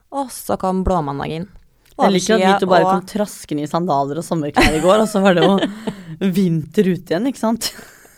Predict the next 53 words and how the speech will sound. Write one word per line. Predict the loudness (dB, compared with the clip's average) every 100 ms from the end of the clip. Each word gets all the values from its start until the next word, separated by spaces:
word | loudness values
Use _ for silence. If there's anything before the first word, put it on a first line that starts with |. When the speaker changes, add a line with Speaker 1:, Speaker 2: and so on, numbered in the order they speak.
| -20 -20 _
Speaker 1:
Ja, | 6 6 4 -2 -8 -10 -8 -4
men | 0
herregud, | 0 0 0 0 0
hva | 0
skjer | 0 -2 0 0
med | 0
dere | -2
værgudene | -2 -2 -4 -6 -6
som | -8
fucker | -10 -14 -16 _ _ _ -12 -8
med | -6
hodet | -6 -8
vårt, | -2
Speaker 2:
Jeg | 0
har | 2 0
Speaker 1:
liksom? | -2
Speaker 2:
gitt | -6 -6
opp, | -4
jeg | -4
skjønner | -6 -6 -6 -8
ikke | -10
hva | -10
som | -8
skjer. | -8 -10 -12 -8
Speaker 1:
Nei, | -8 -8
det | -12
er |
så | -14
jævla | -16 -14 -12 -12 -6
Speaker 2:
Altså, | -4 -2
Speaker 1:
annoying. |
Speaker 2:
nå | 0
er | 0
det |
sånn, | -2 -2
nå |
er | -2
jeg | -4
sliten | -8 -8 -8 -10
av | -8 -8 -8
å | -10
klage | -8 -8 -6
over | -6 -6 -6
det | -4
også, | -4 -6
fordi | -6
jeg | -4 -4
bare, | -6
jeg | -6
har | -10
fått | -14
så | -10 -8
nok. | -8 -10